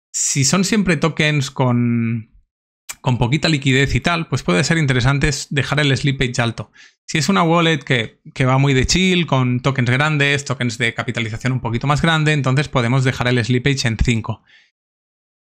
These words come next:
Eh, ¿qué puede pasar si por el slippage no entra la orden? Pues puede ser que nuestra wallet a la que estamos copiando venda un token,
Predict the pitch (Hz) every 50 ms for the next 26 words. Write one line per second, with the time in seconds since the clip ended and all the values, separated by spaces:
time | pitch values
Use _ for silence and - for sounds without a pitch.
0 | _ _ 151 151 143 139 135 135 135 131 135 - 180 175 202 208 208 196 185 170
1 | 226 247 - - 165 170 180 196 202 208 190 - - - - 156 139 135 131 131
2 | 131 131 127 127 - 139 131 127 127 127 127 120 135 156 160 175 156 135 139 143
3 | 135 135 131 143 131 127 135 160 180 165 143 127 110 110 107 - 110 - - 147
4 | 151 139 139 165 165 156 127 - 113 113 113 113 113 117 117 110 - - 120 117
5 | 120 135 151 160 165 156 151 147 - - - - 151 147 147 139 - - 143 131
6 | 160 165 170 156 135 120 107 117 123 120 135 151 156 147 143 139 139 139 139 139
7 | 135 170 170 180 180 180 190 196 190